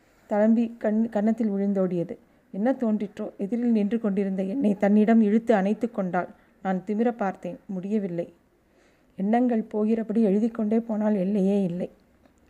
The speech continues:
அப்புறம் அவங்க அம்மா வந்து அந்த பையனை வந்து, "சந்தைக்கு போய் கரும்பு வாங்கிட்டு வா" அப்படின்னு சொல்றா. கரும்பு வாங்க கிளம்புறாரு.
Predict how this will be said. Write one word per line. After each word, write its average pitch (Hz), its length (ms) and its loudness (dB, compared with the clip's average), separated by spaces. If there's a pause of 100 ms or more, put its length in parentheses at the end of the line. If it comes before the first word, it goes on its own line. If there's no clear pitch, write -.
(500)
அப்புறம் 247 260 2
அவங்க 226 200 2
அம்மா 214 260 2
வந்து 214 220 2
அந்த 220 180 2
பையனை 220 360 2
வந்து, 208 280 0
"சந்தைக்கு 226 420 0
போய் 226 180 -2
கரும்பு 226 420 2
வாங்கிட்டு 190 200 -2
வா" 185 220 0
அப்படின்னு 180 280 -8
சொல்றா. 175 240 -8 (1600)
கரும்பு 262 320 0
வாங்க 233 240 6
கிளம்புறாரு. 214 580 2